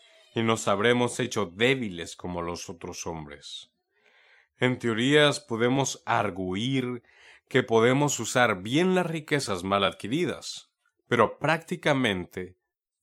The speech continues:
no lo hallaremos así. Las riquezas de Sodoma chamuscarán la mano que las maneja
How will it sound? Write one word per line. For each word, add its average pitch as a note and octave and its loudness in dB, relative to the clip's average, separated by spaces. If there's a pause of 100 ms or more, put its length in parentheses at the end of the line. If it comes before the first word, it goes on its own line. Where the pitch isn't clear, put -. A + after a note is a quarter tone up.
(120)
no D#3 2
lo B2 4
hallaremos F#2+ 2
así. D#2+ -14 (760)
Las G2 0
riquezas G2+ -4
de F#2+ -4
Sodoma F#2+ -4 (400)
chamuscarán A2+ 0
la A2 6
mano B2 2
que G#2+ -2
las F#2+ -4
maneja F#2 -4